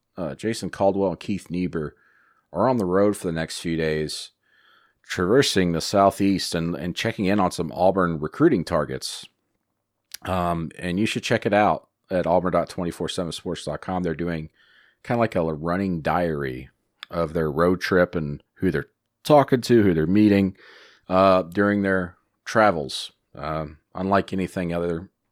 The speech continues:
anything else that's going on out there when it comes to Auburn coverage, go, go check that out at auburn dot twenty-four seven sports dot com. Signing day was last week, but that, uh,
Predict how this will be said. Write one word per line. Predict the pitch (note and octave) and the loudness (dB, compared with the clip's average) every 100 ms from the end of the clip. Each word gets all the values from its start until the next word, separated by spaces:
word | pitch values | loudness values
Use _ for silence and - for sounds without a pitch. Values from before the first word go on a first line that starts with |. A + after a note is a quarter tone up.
| - | -8
anything | F#2 F#2+ E2+ | -6 -4 -2
else | F#2 - | 0 0
that's | E2+ - - | -4 -8 -4
going | F#2 F2 E2 | -2 -2 -2
on | F#2 D#2+ | -2 -2
out | D2 - | -6 -6
there | D2 D2 _ _ _ - _ _ | -6 -8 _ _ _ -20 _ _
when | D2+ D2+ | -12 -10
it | |
comes | - D#2+ | -8 -8
to | D#2 | -4
Auburn | D#2+ F2 C#2+ | -2 -2 -4
coverage, | - C#2 D2 - | -6 -8 -8 -8
go, | E2 F2+ - - | -8 -8 -10 -4
go | G#2 | -4
check | A2 - | -4 -2
that | F#2 | 0
out | D#2 D2+ - _ _ - E2 | 2 -2 -4 _ _ -16 -8
at | E2 | -2
auburn | E2 D#2+ | -2 -2
dot | D#2+ D#2+ | -4 -4
twenty-four | - D#2+ D2 D2+ | -6 -8 -8 -8
seven | - D#2+ C#2+ | -6 -8 -8
sports | - E2 D2 - - _ _ _ _ _ _ _ | -12 -10 -10 -10 -20 _ _ _ _ _ _ _
dot | E2 D2+ | -4 -4
com. | - F#2 E2+ D2 C#2 _ - | -4 -4 -2 -4 -8 _ -8
Signing | - G2+ G#2 | 0 0 2
day | G#2 | 2
was | G2+ F#2 | 2 2
last | G2+ F#2 G#2+ | 2 2 0
week, | G2+ D#2+ | -2 -2
but | D#2+ - | -6 -4
that, | D#2 E2 | -4 -4
uh, | D#2+ | -6